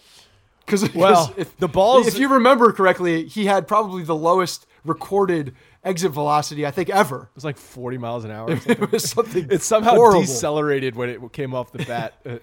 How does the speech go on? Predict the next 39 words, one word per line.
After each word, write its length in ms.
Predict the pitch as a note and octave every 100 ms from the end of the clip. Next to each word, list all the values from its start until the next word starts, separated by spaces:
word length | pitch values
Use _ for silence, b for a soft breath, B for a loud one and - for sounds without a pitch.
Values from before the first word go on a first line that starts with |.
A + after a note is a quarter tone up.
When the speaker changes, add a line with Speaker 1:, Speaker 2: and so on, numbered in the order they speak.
| A2+
Speaker 2:
than 140 | A2+
the 80 | G#2+
pitch. 380 | - A#2+ - _ _ _ _
Speaker 1:
Right. 160 | C3+
Speaker 2:
Um, 480 | C#3 C#3 C3 A#2+ A2 b b b
yeah, 240 | A#2+ G#2
that 100 | G2 C3+
was, 160 | B2
those 260 | C3 C3+ G2+
were 120 | G2
fun 320 | - - D2+
podcasts, 560 | - E2 E2 - D#2 -
me 140 | G2
just 200 | F2+ F#2
losing 340 | C3 A#2+ G2 G2+
my 120 | G2
goddamn 400 | F#2+ F#2+ F#2+ F#2+
mind 220 | F#2+ F#2+
about 200 | F#2+ F#2
Chase 240 | - G2+ -
Headley. 280 | F#2+ F#2+ F#2+ b b b b b
If 180 | E3 D#3+
you 160 | B3
were, 260 | F4 D4 F#3
if 160 | D3+ D3
you 140 | F#3+
were 220 | C#4+ G#3+ -
on 520 | C#3 C#3 C#3 C3 B2 _ _
the 140 | B2+ A#2+
twenty 240 | - B2
seventeen 760 | A#2 A#2+ A2 - A2+ G#2+ G2+ G2 _ _
eighteen 320 | A#2 G#2+ A2+
nineteen 340 | G#2 G#2 - G2
Astros 540 | F#2 F2+ F#2 F2 -
and 120 | A2+
you 80 | A2+
were 140 | A#2+ G#2
a 40 |
player, 400 | - F#2+ D#2+ C2